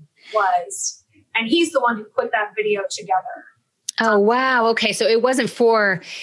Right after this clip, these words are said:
Speaker 2: you know, litigation or, or, or whatever. It was something that, that they had made to remember her by, kinda.
Speaker 1: Exactly.
Speaker 2: Wow.
Speaker 1: That's right. And her, her desk,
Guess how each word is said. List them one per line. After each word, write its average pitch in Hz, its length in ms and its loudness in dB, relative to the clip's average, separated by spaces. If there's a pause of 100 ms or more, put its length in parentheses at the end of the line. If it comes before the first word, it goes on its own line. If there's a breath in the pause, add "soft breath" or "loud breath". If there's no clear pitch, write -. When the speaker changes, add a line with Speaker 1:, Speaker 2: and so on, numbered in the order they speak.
(220 loud breath)
Speaker 2:
you 214 100 2
know, 202 160 2
litigation 185 840 0
or, 180 160 -2
or, 180 380 0
or 175 200 0
whatever. 190 480 0
It 170 100 -2
was 180 140 -2
something 175 340 -2
that, 170 300 -4
that 170 260 -4
they 180 180 0
had 160 160 -2
made 165 320 0
to 165 400 -2 (300)
remember 180 440 2
her 165 120 -2
by, 156 320 -4
kinda. 170 480 -10 (220)
Speaker 1:
Exactly. 208 520 -4 (220)
Speaker 2:
Wow. 165 760 2
Speaker 1:
That's - 20 -4
right. 240 240 -2 (140)
And 247 80 -10
her, 254 420 2
her 254 220 0
desk, 254 460 -4